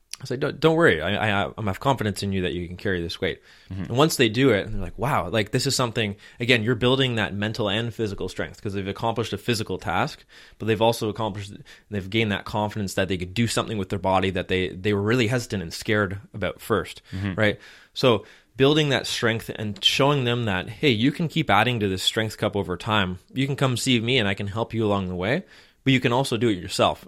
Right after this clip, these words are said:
Speaker 1: I'm gonna give you just the, the baseline strategies, but you just need to start layering this strength on top of this to whatever capacity you want, um, because just know strength is always gonna be beneficial in the long run too, right?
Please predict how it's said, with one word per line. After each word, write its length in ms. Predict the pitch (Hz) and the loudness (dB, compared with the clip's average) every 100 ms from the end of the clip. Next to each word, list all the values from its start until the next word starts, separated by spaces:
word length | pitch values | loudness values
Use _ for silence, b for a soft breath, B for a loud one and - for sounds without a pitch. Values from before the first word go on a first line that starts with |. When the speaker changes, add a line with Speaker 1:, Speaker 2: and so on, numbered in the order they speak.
| - | -4
Speaker 1:
I'm 140 | 110 123 | 0 2
gonna 120 | 131 | 2
give 180 | 110 113 | 2 0
you 60 | |
just 240 | 98 98 - | 0 -2 -2
the, 120 | 92 | -4
the 80 | 87 | 0
baseline 420 | 104 107 104 90 | 2 2 0 -4
strategies, 680 | - 101 104 98 87 87 - B B B - | 0 4 4 2 -4 -6 -10 B B B -2
but 100 | 107 | 2
you 120 | 131 | 2
just 140 | 135 | 2
need 100 | 117 | -2
to 80 | 101 | -2
start 260 | - 113 95 | 0 0 2
layering 480 | 101 117 120 110 | 4 4 4 2
this 140 | 101 92 | -2 -4
strength 340 | - 107 104 | -2 -2 -2
on 140 | 95 92 | -6 -4
top 260 | 170 180 | -2 0
of 60 | 104 | 2
this 240 | 104 - - B B B | 0 0 -10 B B B
to 80 | 127 | 0
whatever 240 | 120 120 | 2 2
capacity 400 | 113 120 110 - | 2 4 4 2
you 240 | 95 101 127 | -2 2 2
want, 380 | 95 90 90 - B B B | 4 2 0 -4 B B B
um, 440 | 107 98 95 92 87 | -2 0 0 -2 -6
because 320 | 120 135 101 | -2 -2 0
just 200 | 120 123 | -4 0
know 200 | 123 92 | 0 0
strength 400 | - 127 123 127 | 0 0 0 0
is 120 | 104 | 2
always 360 | 104 113 113 104 | 4 4 2 0
gonna 180 | 107 | -2
be 160 | 98 104 | 0 0
beneficial 540 | 98 95 104 98 101 | 0 -2 -2 -2 -2
in 60 | 92 | -2
the 60 | 92 | -2
long 280 | 92 90 | 0 -2
run 180 | 87 82 | -4 -6
too, 260 | 82 95 76 - _ - | -4 -4 -6 -14 _ -8
right? 280 | 92 95 | -4 -4